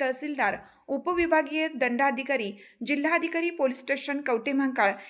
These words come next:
येथे तक्रार दाखल करून महसूल खात्याच्या अधिकाऱ्यांच्या डोळ्यात जी धूळ जात होती ती थांबवण्याचं काम केलं आहे. या प्रकरणी संभाजी जगताप व सचिन जगताप यांनी महसूल खात्याचे व शासनाचे होणारे नुकसान थांबवण्याचा प्रयत्न केला आहे. यामध्ये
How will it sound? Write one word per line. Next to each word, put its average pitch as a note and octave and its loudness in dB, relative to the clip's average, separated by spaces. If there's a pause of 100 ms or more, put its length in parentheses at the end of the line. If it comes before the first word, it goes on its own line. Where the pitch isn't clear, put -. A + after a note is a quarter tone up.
(140)
येथे D#4 4
तक्रार C#4+ 2
दाखल C#4 2
करून C#4 -2 (360)
महसूल D4 0
खात्याच्या F4 0
अधिकाऱ्यांच्या D4 2
डोळ्यात B3+ 6
जी C4+ -4
धूळ A#3+ -4
जात C4 2
होती B3 -6
ती C4+ -8
थांबवण्याचं C4+ 2
काम A3 0
केलं G#3 0
आहे. G3+ -4 (540)
या A#3+ 6
प्रकरणी D4 2
संभाजी C#4 0
जगताप C4 0
व C#4 2
सचिन C4 -4
जगताप A#3+ -2
यांनी C4 2
महसूल C#4 -2
खात्याचे C4+ 2
व B3+ -2
शासनाचे C4 0
होणारे C4+ 2
नुकसान B3 -2
थांबवण्याचा A3+ 0 (400)
प्रयत्न C4+ 4
केला G#3+ 2
आहे. G3+ 0 (460)
यामध्ये E4 4